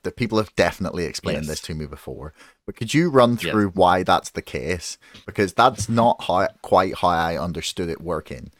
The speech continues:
Speaker 2: Mm-hmm. Yeah. So, um, obviously, trying to explain Lightning Network simply is always gonna be a gargantuan task, but I'll do my best. But basically, uh, what Lightning is, is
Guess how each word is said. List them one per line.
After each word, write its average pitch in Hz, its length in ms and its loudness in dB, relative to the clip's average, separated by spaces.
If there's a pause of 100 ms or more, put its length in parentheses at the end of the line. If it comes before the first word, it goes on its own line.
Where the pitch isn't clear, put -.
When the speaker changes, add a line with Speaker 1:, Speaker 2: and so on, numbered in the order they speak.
(1120)
Speaker 2:
Mm-hmm. 92 420 -4 (460)
Yeah. 147 240 4
So, 123 480 2 (560)
um, 82 320 -4 (100)
obviously, 117 340 0
trying 104 260 -4
to 95 60 -4
explain 85 560 -6 (220)
Lightning 80 220 -8
Network 78 280 -14
simply 73 560 -10
is 71 280 -14 (200)
always 73 280 -12
gonna 71 160 -14
be 69 80 -12
a 67 40 -14
gargantuan 69 600 -12
task, 76 360 -8
but 71 100 -12
I'll 76 60 -8
do 76 120 -12
my 71 140 -8
best. 71 440 -10
But - 220 -8
basically, 104 640 -6 (680)
uh, 90 120 -2
what 95 500 0 (560)
Lightning 90 460 -2
is, 82 440 -2
is 76 280 -12